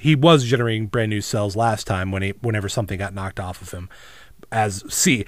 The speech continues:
his hand getting chopped off and then coming to life on its own only to die later when he didn't get protein. But uh, in this case, like, everything's ever so similar, but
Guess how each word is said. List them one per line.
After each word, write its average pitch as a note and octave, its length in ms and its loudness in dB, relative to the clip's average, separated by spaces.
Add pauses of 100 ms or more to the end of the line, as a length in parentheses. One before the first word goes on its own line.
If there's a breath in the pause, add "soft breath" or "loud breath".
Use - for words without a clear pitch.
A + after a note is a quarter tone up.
his B2+ 180 0
hand C3+ 260 4
getting G#2 200 0
chopped G#2 320 -2
off G2 240 -2
and G2+ 120 -4
then G2 220 -4
coming G#2+ 280 2
to G#2+ 80 -2
life G#2 240 0
on G2+ 100 -2
its F#2+ 120 -6
own G2+ 180 0
only G2+ 220 -2
to F#2+ 100 -4
die G2 200 -2
later F#2+ 260 -2
when F#2+ 120 -4
he G2 80 -2
didn't G2 200 -6
get G2 160 -8
protein. F#2+ 460 -8 (640 loud breath)
But A#2+ 280 2 (380 soft breath)
uh, A#2+ 300 0
in B2+ 140 0
this F#3+ 220 6
case, G2+ 560 -2
like, A#2 180 -4
everything's D#3+ 380 4
ever C#3+ 200 2
so C#3+ 180 2
similar, G#2+ 600 0 (100)
but A#2+ 560 2